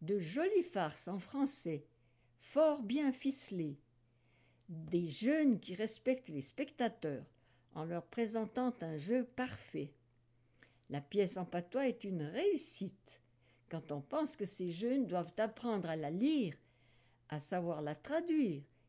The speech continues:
et à se bien présenter. Un grand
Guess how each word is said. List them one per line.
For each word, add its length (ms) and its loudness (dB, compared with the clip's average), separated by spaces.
et 180 4
à 60 4
se 160 -4
bien 280 2
présenter. 840 -2
Un 140 -2
grand 500 -2